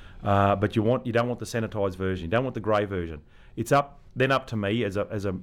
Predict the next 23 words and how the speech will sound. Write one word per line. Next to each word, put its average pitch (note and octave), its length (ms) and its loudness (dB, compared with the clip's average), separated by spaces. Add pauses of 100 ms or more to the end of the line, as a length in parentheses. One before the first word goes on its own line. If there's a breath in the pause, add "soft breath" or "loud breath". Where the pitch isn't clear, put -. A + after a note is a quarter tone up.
(100)
you G#2 120 -4
know, F2+ 40 -2
member G2+ 240 0
of F#2 100 -4
parliament G2 380 0
or E2+ 60 -2
a D#2+ 40 -4
politician F#2+ 680 -4
then F#2+ 180 0
to, G2 160 -2
to - 200 -12
try, G#2 180 -4 (280 loud breath)
to G#2+ 100 0
work A2 300 10
out G2 180 4
what G#2 180 -4
the - 80 -6 (160)
best G2+ 260 -2
political G2 320 -4
solution's F2+ 480 -2
going E2+ 200 -2
to - 60 -4
be. - 300 -2